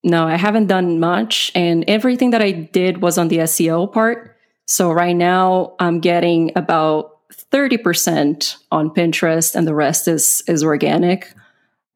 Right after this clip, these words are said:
Um, so what I did is I grew the S E O part, but Pinterest has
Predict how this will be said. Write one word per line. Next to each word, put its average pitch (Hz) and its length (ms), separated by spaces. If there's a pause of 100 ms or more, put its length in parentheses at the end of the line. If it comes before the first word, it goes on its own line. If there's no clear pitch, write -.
Um, 160 720 (320)
so 160 460
what 170 200
I 160 120
did 196 240
is 180 100
I 170 80
grew 175 280
the 165 160
S 151 220
E 160 80
O 180 120
part, 147 360
but 147 200
Pinterest 165 420
has 156 400